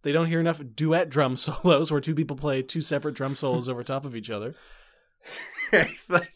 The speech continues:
Speaker 2: think they hear enough of those. Probably too
Speaker 1: I don't
Speaker 2: much
Speaker 1: think
Speaker 2: of
Speaker 1: they
Speaker 2: those.
Speaker 1: hear any of those, and that is too few for this art. Listen,
Speaker 2: Mm.
Speaker 1: that was a great show, and you refused to participate. So you can pitch whatever the fuck you want right now.
Speaker 2: Mm.
Speaker 1: But I'm gonna be voting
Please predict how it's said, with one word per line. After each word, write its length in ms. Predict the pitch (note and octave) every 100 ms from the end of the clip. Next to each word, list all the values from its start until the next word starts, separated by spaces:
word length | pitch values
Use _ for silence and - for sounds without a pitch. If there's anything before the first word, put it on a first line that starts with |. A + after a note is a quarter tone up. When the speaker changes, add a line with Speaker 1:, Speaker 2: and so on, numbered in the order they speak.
| -
Speaker 2:
think 240 | B3+ B3+
they 140 | G3 D#3
hear 460 | - F3 D#3+ C#3+ - - -
enough 420 | D#3 D#3 D#3 C3 B2+
of 120 | A2+
those. 220 | A#2+ A2+
Probably 280 | - G3 E3+
too 60 |
Speaker 1:
I 80 | F3+
don't 140 | C#4+ D4
Speaker 2:
much 100 | C4
Speaker 1:
think 140 | C#4
Speaker 2:
of 40 | B3+
Speaker 1:
they 100 | A3
Speaker 2:
those. 100 | G3+
Speaker 1:
hear 320 | F#3+ F#3+ - _ _
any 280 | E3+ F#3+ F#3+
of 120 | D3+
those, 280 | C3 A2+ G#2+
and 100 | C#3
that 140 | E3+ D#3
is 180 | A#2+ - _ _
too 200 | - A#3+
few 280 | G#3+ C#3+ G#2+
for 140 | - A2
this 200 | G2+ G2+
art. 260 | F#2 - _ _ _ _ - - - -
Listen, 320 | D#3 E3 D3 A2
Speaker 2:
Mm. 40 |
Speaker 1:
that 100 | C#3
was 100 | F#3
a 60 | E3
great 260 | D3 D3+
show, 300 | - C#3+ D3
and 180 | - A#2
you 100 | C3+
refused 420 | C#3+ C3+ D3 D3 -
to 40 |
participate. 600 | C3 C3+ C3 D3+ F#3 G3+ G3+ - -
So 120 | - E3
you 160 | G3+
can 140 | B3 C#4
pitch 340 | F#3+ F3 - -
whatever 420 | A#2 A2+ A#2 F3
the 80 | D#3+
fuck 280 | - D3 -
you 80 | A2+
want 220 | G#2 -
right 200 | C#2+ -
now. 220 | - - -
Speaker 2:
Mm. 400 | C3+ C3 B2 A2+
Speaker 1:
But 100 | A#2+
I'm 100 | D#3+
gonna 100 | F3
be 100 | E3+
voting 440 | C#3 D3 C3+